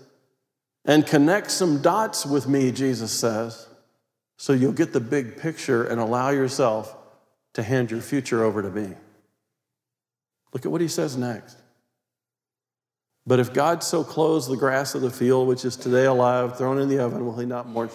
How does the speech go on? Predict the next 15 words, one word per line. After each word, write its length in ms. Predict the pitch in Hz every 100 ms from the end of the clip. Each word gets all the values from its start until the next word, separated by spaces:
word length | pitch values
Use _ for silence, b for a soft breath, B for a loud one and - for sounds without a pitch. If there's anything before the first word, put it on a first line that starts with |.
| - -
clothe 360 | - 110 107 107
you?" 260 | 113 104 95 - _ _ _ _ _ _ _ _
You 60 | 143
see, 180 | 185 170
worry 500 | 139 170 233 202 170
is 220 | 143 127
a 80 | 139
devotion 640 | 131 104 143 156 156 127
issue. 460 | - 113 - 107 90 - _ _ _ _ _ _ _ _ _ _ _ _ _ _ _ _ _ _ _
Worry 340 | - 170 208 196
is 220 | 160 131
a 160 | 127
faith 800 | 110 - 170 175 175 165 - - -
issue. 460 | 123 - 120 90 80 _ _ _ _ _ _ _ _ _ _ _ _ _ _ _ _ _ _
Worry 460 | 107 147 202 185